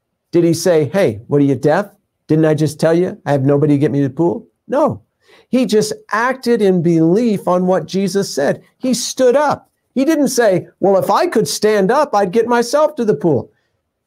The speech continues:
None of those replies. He just stood up. That's belief. See, when you read the word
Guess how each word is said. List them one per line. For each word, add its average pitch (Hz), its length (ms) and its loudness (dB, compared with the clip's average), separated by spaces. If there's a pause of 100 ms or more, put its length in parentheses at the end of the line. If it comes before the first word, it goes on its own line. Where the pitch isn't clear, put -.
(300)
None 185 320 0
of 170 140 -2
those 180 260 0
replies. 131 680 -4 (720)
He 160 200 -2
just 139 440 -2
stood 147 340 0
up. 101 200 -8 (360)
That's 247 240 -4
belief. - 560 -2 (1120)
See, 247 180 0
when 220 180 2
you 285 200 2
read 254 220 0
the 185 80 4
word 180 600 2